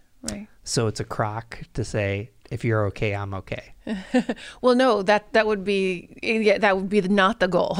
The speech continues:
Speaker 1: <laughs>
Speaker 2: Yeah,
Speaker 1: right?
Speaker 2: yeah.
Speaker 1: <laughs> Right, right. <laughs> Uh, yeah, no, I was, this is, see, we could just spend hours and hours 'cause I was preaching recently and I was talking about how we had been watching, have you seen the movie Inside Out?
Speaker 2: Yeah.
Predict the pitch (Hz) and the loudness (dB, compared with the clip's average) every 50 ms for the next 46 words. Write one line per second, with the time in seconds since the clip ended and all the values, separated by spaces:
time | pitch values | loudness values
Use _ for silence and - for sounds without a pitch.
0 | 226 - - 254 247 240 220 226 - - - 311 285 294 - 311 - 277 - 285 | -2 2 4 6 8 8 8 8 6 6 4 4 4 4 4 2 2 2 2 0
1 | 285 240 302 302 - - - - - - - - - 214 - - 214 190 - - | 0 0 -2 -4 -8 -12 -14 -14 -14 -14 -10 -6 -6 -6 -2 0 -2 -2 -2 -4
2 | - - - - - - 202 202 165 - - - - 202 202 190 180 185 175 170 | -20 -20 -20 -16 -6 0 0 2 2 0 -2 -4 -2 0 2 2 2 0 0 -2
3 | 165 - - - - 214 220 220 220 214 202 185 - - 196 220 214 - - 196 | -2 -2 -2 0 0 0 2 2 2 0 0 0 0 0 2 2 2 2 0 -2
4 | 180 175 - - - - - - - 196 185 190 - - - 240 240 233 233 226 | -2 -4 -6 -8 -8 -6 -4 -4 -4 -2 -4 -4 -4 -4 -4 -4 -2 -2 -4 -4
5 | 240 226 - 190 - - - 170 170 165 156 - 160 185 175 190 180 165 175 180 | -6 -6 -6 -8 -8 -6 -4 -4 -4 -4 -4 -4 -4 -2 -2 -2 -2 -2 -2 -2
6 | 175 180 - - 190 185 - 214 196 - - - - - - - - - 196 196 | -2 -2 -2 -2 -2 -2 -2 -2 -2 -2 -4 -8 -8 -10 -10 -8 -4 0 0 2
7 | 190 190 196 190 - - - 254 240 - 220 208 208 220 220 214 196 185 185 180 | 2 2 0 0 -2 -2 -2 -2 0 0 0 0 2 0 0 0 -2 -2 -2 -2
8 | 175 175 175 175 - - 208 202 - 208 190 180 180 165 - 165 - 160 160 170 | 0 0 -2 -2 -2 -2 -4 -4 -4 -6 -6 -4 -2 -2 -2 -4 -4 -4 -4 -4
9 | 175 175 175 190 196 196 196 185 - - 175 160 160 156 160 156 - - - - | -4 -4 -4 -4 -2 -2 -4 -4 -4 -4 -4 -2 -2 -2 -4 -6 -8 -14 -16 -18
10 | - - - - - 214 202 196 185 185 185 180 - 202 190 190 - - - - | -18 -18 -8 -2 0 0 0 2 0 0 -2 -2 -4 -6 -6 -6 -6 -10 -12 -14
11 | - - 220 240 240 220 240 226 208 - - 220 202 190 190 180 180 170 - 170 | -10 -8 -6 -6 -4 -4 -4 -4 -4 -4 -6 -6 -4 -4 -4 -6 -6 -6 -6 -6
12 | 175 170 180 170 151 - - - 196 214 - - _ - - 151 160 151 | -6 -6 -6 -6 -6 -6 -6 -8 -8 -10 -12 -16 _ -8 -4 -4 -2 -4